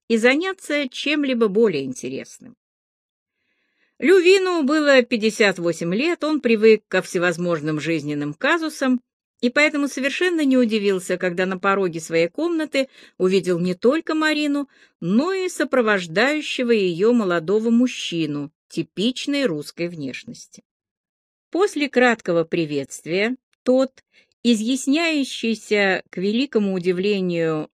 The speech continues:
Лю Вина, на неплохом английском, протянул ему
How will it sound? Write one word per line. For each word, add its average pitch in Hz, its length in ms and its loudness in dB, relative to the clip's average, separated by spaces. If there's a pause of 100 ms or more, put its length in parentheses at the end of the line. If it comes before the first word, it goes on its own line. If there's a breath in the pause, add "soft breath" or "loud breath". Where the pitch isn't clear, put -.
(120)
Лю 190 260 2
Вина, 170 640 -2 (120)
на 185 140 -4
неплохом 220 640 0
английском, 151 720 -6 (640 soft breath)
протянул 330 560 2
ему 320 440 0